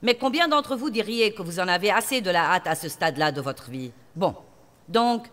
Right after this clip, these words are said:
nous allons briser l'habitude de la hâte. La mère de mon mari avait,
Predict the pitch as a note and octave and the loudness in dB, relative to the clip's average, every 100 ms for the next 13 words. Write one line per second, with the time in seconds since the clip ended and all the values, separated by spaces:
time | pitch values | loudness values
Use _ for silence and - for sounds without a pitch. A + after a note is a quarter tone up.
0 | - A3 A3+ A#3+ B3+ A#3+ A3 D#4 E4+ D4 | -4 0 4 4 4 2 4 4 4 4
1 | F3+ E3+ - G3+ D3 D#3+ B2 C#3 - - | 4 0 -4 -2 2 2 2 -2 -6 -18
2 | - - - A3 C4 F4 B3 F3+ D#3+ C#3+ | -20 -14 2 4 6 4 2 -2 0 -2
3 | C#3+ F3 F#3+ E3 C#3+ - - _ - _ | -2 -4 -6 -6 -8 -14 -20 _ -20 _
4 | _ _ _ - F3+ D#3 E3 D3 | _ _ _ -4 0 2 2 2